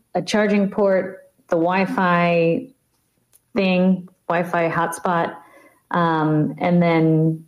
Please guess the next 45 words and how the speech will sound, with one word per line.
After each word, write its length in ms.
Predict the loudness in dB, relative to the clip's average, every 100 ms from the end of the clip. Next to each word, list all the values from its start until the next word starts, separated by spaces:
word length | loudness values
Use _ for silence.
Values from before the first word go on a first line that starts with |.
| _ _ _ _ _ _ _ _ -2
and 100 | 0
then 180 | 0 0
for 100 | 0
the 80 | 0
most 280 | 0 -2
part, 520 | -2 0 -2 -4 -16 _ _ _ _ -8
that's 300 | -4 -4 -2
it. 320 | -2 -2 -8 -6
'Cause 340 | -4 -2 -4 -10 -6
I 100 | -2
really 360 | 0 2 2 2
only 200 | 2 2
use 100 | 0
my 120 | -2
phone 300 | -2 0 0
when 140 | 2 2
I'm 100 | 2
out 160 | 2
in 100 | 0
the 80 | 0
field, 420 | 0 0 -2 -8 -20 _ -6
take 240 | -2 0
notes, 400 | 0 0 -2 -8 -4
do 460 | -2 2 2 0 0
videos, 600 | 2 2 2 2 0 -2
take 200 | -4 -2
pictures. 600 | -4 0 0 0 -2 -14 _ _ -6
All 220 | -2 0
that 200 | -2 -4
stuff 240 | -4 -4
happens 340 | -2 -2 -2 -4
with 100 | -4
my 120 | -4
phone 260 | -4 0 0
or 100 | 2
my 140 | 0
action 360 | 0 -2 -2 -2
camera. 320 | -2 -4 -4
So 260 | -6 -6 -8 -18 _ -6
it's 140 | -6 -2
pretty, 460 | 0 2 2 0 -2
it's 140 | -2
a 40 | 0
lot 260 | 0 0
more 460 | 0 0 -2 -4